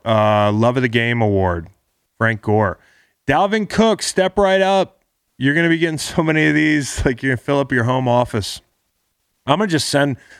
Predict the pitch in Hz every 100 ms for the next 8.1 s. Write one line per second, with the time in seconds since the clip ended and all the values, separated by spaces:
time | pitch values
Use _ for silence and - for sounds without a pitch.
0 | _ 139 135 139 175 - 160 151 143 113
1 | - 127 131 120 120 113 117 107 107 131
2 | 127 - - _ _ 120 147 175 151 131
3 | 135 - 131 104 101 110 110 120 117 127
4 | 135 120 110 101 - 120 131 - 131 -
5 | 104 110 117 127 127 135 - _ _ _
6 | - 113 127 139 123 104 _ - 120 135
7 | 123 - 120 107 - - 135 127 123 120
8 | 104